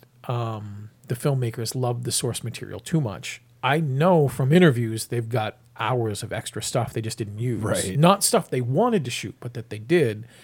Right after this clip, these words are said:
Speaker 1: And I suspect there'll be a recut of this that's gonna be a little bit more paced and even. 'Cause there's a lot of stuff in here that just leaps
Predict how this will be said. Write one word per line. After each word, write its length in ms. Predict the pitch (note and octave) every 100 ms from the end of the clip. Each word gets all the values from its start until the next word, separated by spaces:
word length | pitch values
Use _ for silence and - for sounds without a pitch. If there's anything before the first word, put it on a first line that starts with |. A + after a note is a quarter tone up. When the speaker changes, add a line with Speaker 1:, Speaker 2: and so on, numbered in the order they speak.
| - - - - - _
Speaker 1:
And 120 | G3 C4
I 60 |
suspect 500 | C4+ E3 - C#3 B2
there'll 140 | D3 C3
be 140 | A#2+
a 60 | G#2
recut 460 | A#2 D3 - A2+
of 120 | G#2 -
this 240 | G#2+ -
that's 200 | A#2+ -
gonna 180 | A#2+ A2
be 520 | A2+ A2+ G#2+ G#2+ A#2+ _ _ -
a 40 | E3
little 160 | E3
bit 160 | C#3 C3+
more 200 | B2+ A2+ _
paced 520 | - C#3+ A#2+ - - -
and 180 | C3+ A#2
even. 460 | D#3 D3+ A#2+ G2+ - - - - - _ -
'Cause 140 | F3
there's 140 | D#4+ G#3
a 40 |
lot 260 | A#2 C#3 C#3+
of 40 |
stuff 260 | - B2 -
in 80 | A#2+
here 200 | C3 A#2+
that 120 | G#2+
just 260 | B2+ A#2+ C3
leaps 540 | A#2+ D3+ C#3+ - -